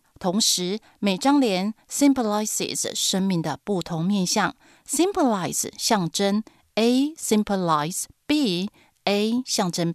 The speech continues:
B。例如heart symbolizes love，爱心象征爱情。第四句，Devotees of Brahma，devote奉献，字尾呢变一一，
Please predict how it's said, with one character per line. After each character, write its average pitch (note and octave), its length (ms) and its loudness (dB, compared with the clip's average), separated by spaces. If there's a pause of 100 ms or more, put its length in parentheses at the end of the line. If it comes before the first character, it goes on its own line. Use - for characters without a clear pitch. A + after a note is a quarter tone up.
B。 C4 340 2 (380)
例 C4 180 6
如 G#3+ 240 0 (140)
heart C#4 520 2 (220)
symbolizes G3 880 -2 (180)
love， E3 460 -4 (320)
爱 A#3 140 4
心 A3+ 300 0
象 G#3 240 0
征 F#3+ 220 0
爱 G3 180 -2
情。 E3+ 400 -2 (760)
第 G3 120 -2
四 F#3 240 0
句， F3 280 -4 (800)
Devotees C#4+ 840 -2
of G#3+ 200 -2
Brahma，devote A3 1800 -2 (160)
奉 A3+ 280 -2
献， - 320 -4 (300)
字 F4+ 220 0
尾 A3+ 200 2
呢 G3+ 160 0
变 G3+ 300 -2
一 B3 220 -2
一， C#4 280 0